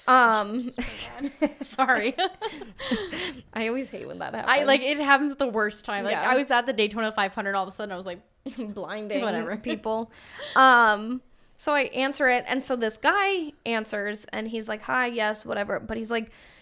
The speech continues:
Speaker 1: he's mumbling, and I can't, you can, like, hear every third or fourth word, truly. And I'm just like, "I'm sorry, sir, like, I can't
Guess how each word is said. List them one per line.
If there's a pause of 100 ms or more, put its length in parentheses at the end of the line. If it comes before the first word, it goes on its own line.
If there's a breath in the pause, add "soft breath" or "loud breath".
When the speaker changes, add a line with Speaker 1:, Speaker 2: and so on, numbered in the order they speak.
Speaker 1:
he's
mumbling, (480 soft breath)
and
I
can't, (300)
you
can,
like, (160)
hear
every
third
or
fourth
word,
truly. (560 soft breath)
And
I'm
just
like,
"I'm
sorry,
sir,
like,
I
can't